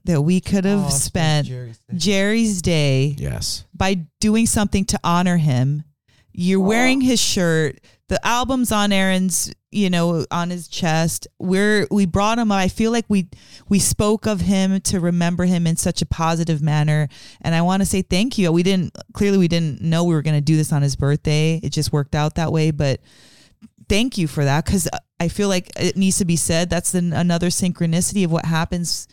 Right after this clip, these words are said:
Speaker 1: with No Simple Road and, and that speaking to our, the people that we love is, like,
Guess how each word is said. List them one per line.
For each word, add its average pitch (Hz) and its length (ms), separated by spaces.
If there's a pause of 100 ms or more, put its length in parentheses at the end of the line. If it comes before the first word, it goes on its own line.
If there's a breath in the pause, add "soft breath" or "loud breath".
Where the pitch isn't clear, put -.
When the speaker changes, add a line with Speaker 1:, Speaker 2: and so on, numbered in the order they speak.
(340 soft breath)
Speaker 1:
with 180 180
No 185 160
Simple 170 420
Road 175 320
and, 165 240
and 156 220
that 147 180
speaking 170 460
to 151 300
our, 156 220
the 160 120
people 170 360
that 160 120
we 151 120
love 160 280
is, 175 180
like, 151 280